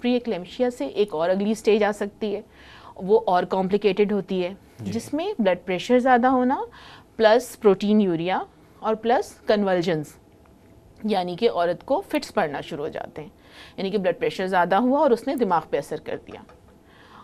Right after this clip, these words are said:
Speaker 1: ये दोनों कंडीशन यानी सीवियर प्रीएक्लेम्पशिया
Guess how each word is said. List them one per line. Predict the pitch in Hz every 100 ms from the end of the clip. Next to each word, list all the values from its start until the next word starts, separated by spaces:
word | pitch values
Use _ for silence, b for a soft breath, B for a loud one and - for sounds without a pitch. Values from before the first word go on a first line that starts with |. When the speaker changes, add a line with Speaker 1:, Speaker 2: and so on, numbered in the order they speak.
| -
Speaker 1:
ये | 196 240 277
दोनों | 240 180 190 226
कंडीशन | 202 160 151 175 165
यानी | 175 190
सीवियर | - 220 208 277
प्रीएक्लेम्पशिया | 320 302 294 269 240 233 277